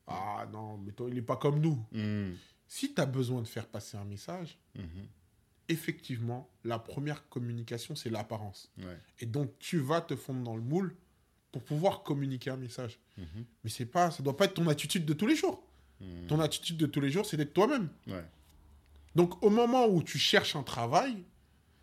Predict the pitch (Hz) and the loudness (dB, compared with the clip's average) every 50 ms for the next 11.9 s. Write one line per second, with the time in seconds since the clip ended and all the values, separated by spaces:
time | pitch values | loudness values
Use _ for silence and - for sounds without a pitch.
0 | _ _ _ _ _ _ _ _ _ _ _ - - - - - 135 123 120 127 | _ _ _ _ _ _ _ _ _ _ _ -20 -20 -16 -8 -6 -4 0 2 2
1 | 123 117 117 - - _ _ _ _ _ _ _ _ _ - 220 202 - - - | 2 2 0 -2 -8 _ _ _ _ _ _ _ _ _ 4 4 4 4 2 -2
2 | 175 156 135 117 110 107 110 117 127 151 190 214 208 180 - - - - 147 170 | -4 -4 -2 -4 -4 -6 -8 -6 -4 -2 -2 -2 -4 -6 -10 -16 -10 -2 0 0
3 | 190 185 - - _ _ _ _ - - - - 185 175 180 - 151 139 - - | 0 0 -4 -10 _ _ _ _ -18 -12 -6 -4 -4 -4 -4 -4 -4 -4 -4 -4
4 | - 131 127 120 120 120 113 - 175 185 190 180 180 - - - 139 151 170 - | -4 -4 -4 -2 -4 -6 -6 -4 -2 0 0 0 -2 -4 -8 -8 -6 -6 -4 -6
5 | - - - 139 139 - - 165 156 147 151 - 131 127 123 120 120 117 113 113 | -8 -8 -6 -6 -6 -6 -6 -6 -6 -6 -6 -6 -6 -6 -6 -6 -6 -8 -10 -10
6 | - - 117 113 - _ _ _ - 98 90 - - 92 87 - _ _ _ _ | -12 -14 -16 -16 -18 _ _ _ -14 -12 -12 -12 -14 -16 -16 -18 _ _ _ _
7 | _ _ _ _ _ _ _ _ - 113 117 120 117 120 120 117 120 120 120 113 | _ _ _ _ _ _ _ _ -12 -10 -6 -4 -4 -2 -2 -2 -2 -2 -4 -4
8 | 113 - 117 113 117 120 117 113 117 123 139 147 160 165 160 151 135 127 123 120 | -6 -6 -6 -6 -4 -4 -4 -4 -2 0 2 4 6 6 6 6 6 4 2 0
9 | 120 120 117 - _ _ _ _ _ _ _ _ - - - 123 - - _ _ | -2 -4 -6 -12 _ _ _ _ _ _ _ _ -8 -6 -6 -6 -6 -10 _ _
10 | _ _ - 277 330 247 - - - 185 175 156 135 151 156 156 - 180 165 160 | _ _ 0 2 2 2 2 2 2 4 4 4 4 4 2 2 2 2 2 2
11 | 165 151 156 156 - 160 147 - - 131 127 123 120 127 131 123 113 104 | 2 2 2 2 2 -2 -4 -4 -2 0 0 0 0 0 0 0 -2 -4